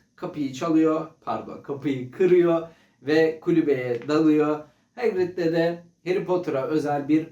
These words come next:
mektup var efendim. O mektupta da Harry'nin cadılık ve büyücülük okulu olan Hogwarts'a çağrılması, e, konu ediliyor.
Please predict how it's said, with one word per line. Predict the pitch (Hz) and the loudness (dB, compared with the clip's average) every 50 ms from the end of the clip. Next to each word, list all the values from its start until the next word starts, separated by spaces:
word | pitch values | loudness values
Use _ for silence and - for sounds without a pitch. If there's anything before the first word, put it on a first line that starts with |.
| - | -14
mektup | 139 131 139 147 147 - - 160 156 - - | -10 -4 -2 -2 -2 -2 -4 -8 -10 -10 -8
var | 127 123 120 120 | -8 -6 -6 -6
efendim. | 117 113 127 120 113 113 110 117 139 147 156 - - _ | -6 -6 -6 -6 -4 -4 -4 -6 -6 -8 -8 -10 -14 _
O | - 180 185 180 | -6 -4 -2 0
mektupta | 160 143 135 - - 131 - - 110 110 110 | 0 -2 -2 -4 -6 -10 -8 -8 -8 -8 -4
da | 139 139 139 - | -4 -6 -4 0
Harry'nin | - 196 190 180 165 165 170 175 175 170 - - _ _ _ _ _ 135 131 | 2 2 4 4 4 2 0 -2 -6 -6 -10 -16 _ _ _ _ _ -10 -2
cadılık | 143 175 175 180 202 214 214 202 175 | 0 2 2 4 4 4 4 2 0
ve | 175 156 143 | -4 -4 -2
büyücülük | 147 175 185 175 151 156 156 151 139 139 | -2 -4 -4 -2 0 0 2 0 0 -2
okulu | 123 117 - 139 135 131 | -6 -8 -6 -6 -6 -6
olan | 123 123 131 135 143 139 - - _ - | -4 -2 -2 -2 -2 -4 -6 -12 _ -4
Hogwarts'a | 190 208 208 160 143 127 120 - - - 180 175 175 - - - | -2 -2 0 0 0 0 -2 -2 -2 -2 -2 -2 -2 -4 -10 -8
çağrılması, | - 185 165 160 160 156 156 147 139 135 131 127 - 139 110 104 - - _ - | -4 0 2 2 2 2 0 -2 -2 -4 -6 -8 -8 -6 -8 -8 -8 -12 _ -16
e, | 123 113 113 | -14 -14 -12
konu | - - 131 117 117 110 110 - | -10 -10 -8 -8 -8 -10 -8 -8
ediliyor. | 143 147 147 156 151 156 160 156 156 156 156 | -6 -4 -2 2 4 4 4 4 4 2 0